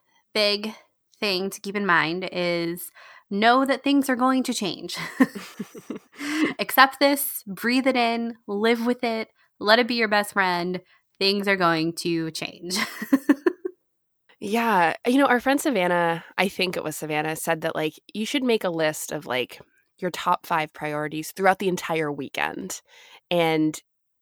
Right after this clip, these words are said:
Speaker 2: you need to understand that even if you don't get to number five, like, you ha-, you're gonna have to be okay with just getting number one or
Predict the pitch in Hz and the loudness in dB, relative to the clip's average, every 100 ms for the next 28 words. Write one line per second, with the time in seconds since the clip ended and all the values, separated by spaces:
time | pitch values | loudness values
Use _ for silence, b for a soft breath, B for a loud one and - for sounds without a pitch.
0 | - 170 175 180 185 185 190 175 170 - | -10 -6 -2 0 0 0 -2 -2 -4 -2
1 | 160 151 151 - 147 143 - 170 165 170 | 0 0 -4 -2 -2 -2 -2 -4 0 -2
2 | 165 - 151 151 143 127 151 151 156 - | -2 -4 -4 -4 -4 -4 -4 -2 -4 -2
3 | 156 156 151 147 139 147 180 196 - 220 | -2 -2 -2 2 2 2 -2 -4 -8 -6
4 | 214 165 175 180 165 175 170 165 165 151 | -6 -6 -2 -2 2 0 0 -2 -2 -2
5 | 147 - 147 139 151 - - 160 - 156 | -4 -2 -2 -2 -4 -6 -6 -6 -4 -4
6 | 92 160 - - - - - 185 - 180 | -4 -4 -6 -6 -4 -4 -6 -8 0 2
7 | 175 | 2